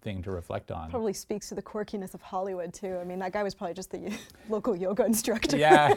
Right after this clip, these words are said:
Speaker 1: <laughs> exactly. So who was
Speaker 2: <laughs>
Speaker 1: Jesus?
Speaker 2: Who
Speaker 1: Who
Speaker 2: was
Speaker 1: is he?
Speaker 2: Jesus?
Speaker 1: Yeah,
Speaker 2: <laughs>
Speaker 1: such a good question. And s-, but, but for us, I guess it's, it's also this question of, like, of where is Jesus?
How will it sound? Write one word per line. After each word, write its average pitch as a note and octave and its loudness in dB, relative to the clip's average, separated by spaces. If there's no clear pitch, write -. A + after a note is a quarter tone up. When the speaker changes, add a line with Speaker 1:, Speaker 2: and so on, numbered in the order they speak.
Speaker 1:
<laughs> - 0
exactly. C3+ 4
So C3 6
who E3 8
was D3 6
Speaker 2:
<laughs> G#4 2
Speaker 1:
Jesus? B2+ 2
Speaker 2:
Who E4 12
Speaker 1:
Who D#4+ 8
Speaker 2:
was D4+ 6
Speaker 1:
is - 2
he? C#4 6
Speaker 2:
Jesus? C#4 10
Speaker 1:
Yeah, B2 6
Speaker 2:
<laughs> - -8
Speaker 1:
such - -2
a B2+ 0
good A2 0
question. G#2+ -2
And D3 4
s-, C3 -10
but, D3 -2
but D#3 6
for F#3 6
us, A#3+ 6
I A#2+ 4
guess A2+ 0
it's, - -8
it's A#2+ -2
also C#3 2
this G#2 -2
question G2+ -4
of, F#2 -8
like, A2 -4
of G#2+ -2
where A2+ 6
is G2 2
Jesus? B2 -6